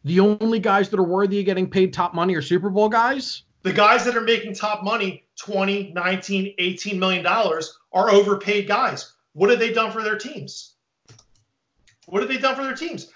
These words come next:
Speaker 2: Alshon Jeffrey's a value. He's making thirteen million dollars an average, and they've already won a Super Bowl with him. We've had him for what,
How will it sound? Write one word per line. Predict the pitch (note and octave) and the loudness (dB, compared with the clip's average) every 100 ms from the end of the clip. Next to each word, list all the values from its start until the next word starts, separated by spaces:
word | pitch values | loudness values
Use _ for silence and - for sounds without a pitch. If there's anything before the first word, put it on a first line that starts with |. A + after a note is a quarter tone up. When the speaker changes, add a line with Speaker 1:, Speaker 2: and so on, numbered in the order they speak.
| G3 | -2
Speaker 2:
Alshon | C#4+ - C#4 G3 | 0 0 -2 0
Jeffrey's | C#4+ D4+ G#3+ | -2 -2 -4
a | G3 | -4
value. | G3 A3 E4 F#3+ C#3+ - _ | -2 0 -2 -4 -12 -14 _
He's | G3+ G3+ | -10 -6
making | B3+ A#3+ | -4 -4
thirteen | - B3+ C4 C4 C#4 B3+ | -6 -4 -4 -4 -8 -4
million | B3 A#3+ | -2 0
dollars | A#3+ A#3+ A#3 | 2 2 0
an | A#3+ | -4
average, | A3 G3 F#3+ F#3 - _ - | -2 0 -2 -6 -10 _ -4
and | G3 | 0
they've | G#3 C4 | 2 2
already | A#3+ A#3+ A#3+ | 2 0 -2
won | B3 | -6
a | |
Super | - F4 E4 | -8 -12 -8
Bowl | G#3 F3+ | -6 -6
with | C#3+ | -8
him. | D3+ C3+ _ - | -14 -16 _ -14
We've | F#3+ | -4
had | A#3 | -2
him | B3 | -2
for | G#3 | -4
what, | B3+ A3 F3 | -4 -4 -4